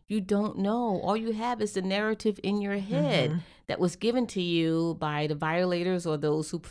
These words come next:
Speaker 1: who support them.
Speaker 2: Mm-hmm.
Speaker 1: So, uh, so I'm like, "Well, there's so much wealth of information here." So how is it that, that survivors are participating in, in this, um,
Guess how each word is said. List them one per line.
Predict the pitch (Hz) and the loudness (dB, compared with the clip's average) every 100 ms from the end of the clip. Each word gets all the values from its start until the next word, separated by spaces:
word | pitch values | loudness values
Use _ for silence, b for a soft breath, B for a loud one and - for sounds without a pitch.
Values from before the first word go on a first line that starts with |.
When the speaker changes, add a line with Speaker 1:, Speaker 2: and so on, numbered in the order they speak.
| - | -6
Speaker 1:
who | 160 | -6
support | 160 180 - 285 - - | -4 -8 -4 -2 -2 -4
them. | 92 143 - 165 139 | -4 -4 -4 -6 -6
Speaker 2:
Mm-hmm. | 143 147 147 B | -6 -6 -8 B
Speaker 1:
So, | - - 180 170 160 - | -14 -2 2 2 2 0
uh, | 165 160 156 | -4 -4 -8
so | - 185 | -8 -6
I'm | 185 | -2
like, | 180 170 - _ - | -2 -4 -8 _ -4
"Well, | 202 202 196 196 196 B B _ | 0 2 2 0 -4 B B _
there's | 196 190 | -4 -2
so | - 214 233 | -2 -2 -2
much | 240 - | -4 -4
wealth | 175 185 | -4 -2
of | 190 | -4
information | 185 170 175 165 170 - 156 | -4 -4 -4 -4 -6 -4 -4
here." | 151 139 120 98 - B B | -4 -4 -4 -6 -10 B B
So | - 185 | -2 -2
how | 180 208 247 | 0 0 2
is | 247 | 2
it | 214 175 | 2 0
that, | 147 - | -2 -4
that | 160 170 | -6 -6
survivors | - 160 170 190 180 - | -6 -4 -4 -2 -4 -2
are | 147 | -4
participating | - 156 196 190 196 180 165 160 156 B B - | -4 -8 -6 -6 -6 -4 -2 -2 -2 B B -6
in, | 165 156 156 147 - | -2 0 0 -4 -6
in | 165 165 160 | -4 -2 0
this, | 160 156 - | 0 -2 -2
um, | 160 147 147 143 143 | -4 -2 -2 -4 -6